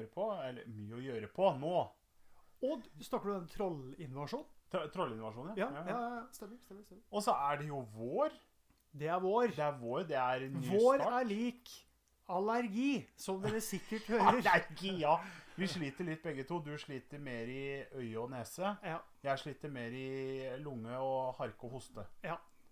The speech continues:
Speaker 2: Så det, vi er prega, begge to.
Speaker 1: Vi er prega, så det kan bli litt ulyder her i snøfting og harking
Speaker 2: Det,
Speaker 1: og slikt.
Speaker 2: det må man, eh, tåle.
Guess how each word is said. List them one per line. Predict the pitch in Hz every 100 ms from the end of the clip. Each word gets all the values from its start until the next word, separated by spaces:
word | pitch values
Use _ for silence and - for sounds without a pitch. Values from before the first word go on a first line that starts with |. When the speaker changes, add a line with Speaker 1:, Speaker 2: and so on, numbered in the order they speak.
| -
Speaker 2:
Så | -
det, | 185 185 185 185 185 190
vi | 190 185
er | 185 175 -
prega, | 214 202 135 139 165 - - 175
begge | 175 143
to. | 151
Speaker 1:
Vi | 139
er | 139 143
prega, | 147 117 135
så | 170 - - -
det | 170
kan | 170 190
bli | 170 147
litt | 156 165
ulyder | 147 127 113 113 127
her | 135
i | 143 139
snøfting | 147 123 - 117 123
og | 131 123
harking | 117 107 - 170 202
Speaker 2:
Det, | 156 165
Speaker 1:
og | 175 175 175
slikt. | 185 247 - -
Speaker 2:
det | 160 160
må | 147 147
man, | 147 156
eh, | 156 151
tåle. | 151